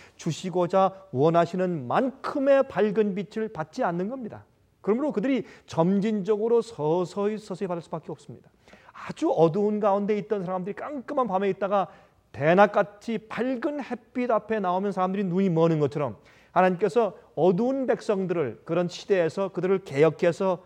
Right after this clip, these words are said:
나-, 나오게 하실 때 점진적으로 빛을 주신 것도 그 이유 가운데 하나겠습니다. 그래서 하나님께서 어떤 일을 하셨냐면 각 시대마다 진리를 점진적으로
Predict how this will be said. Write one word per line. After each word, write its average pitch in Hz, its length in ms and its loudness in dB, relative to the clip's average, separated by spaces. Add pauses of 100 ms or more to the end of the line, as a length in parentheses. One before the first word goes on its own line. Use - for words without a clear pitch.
(160)
나-, 160 380 -4
나오게 156 320 2
하실 143 220 -4
때 175 200 -2 (320)
점진적으로 214 1300 0
빛을 185 480 -4
주신 160 320 -6
것도 151 340 -4
그 165 140 -6
이유 151 240 -4
가운데 120 420 -8
하나겠습니다. 107 640 -12 (440)
그래서 170 300 4
하나님께서 175 480 0 (840)
어떤 127 320 0
일을 160 120 0
하셨냐면 139 540 -6 (400)
각 196 160 0
시대마다 208 720 0 (240)
진리를 190 840 0
점진적으로 233 1600 4